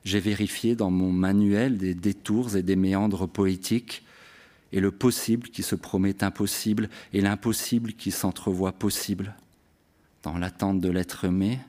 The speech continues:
au cœur de la rêverie, il faut affirmer haut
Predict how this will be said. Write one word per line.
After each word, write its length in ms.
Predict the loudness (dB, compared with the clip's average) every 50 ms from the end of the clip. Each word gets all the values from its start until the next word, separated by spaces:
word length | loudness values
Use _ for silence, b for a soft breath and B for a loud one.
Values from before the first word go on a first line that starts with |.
| b b b b b b
au 100 | -8 -6
cœur 300 | -2 -2 0 0 0 0
de 80 | 0
la 120 | 0 0 0
rêverie, 500 | -2 -4 -4 -4 -4 -4 -4 -4 -4 B B B B B B B B B B B B
il 80 | -6 -4
faut 260 | -2 -2 -2 0 0
affirmer 520 | -4 -4 -4 -6 -2 0 0 0 0 -2 -8 -6 _
haut 220 | 0 0 0 -2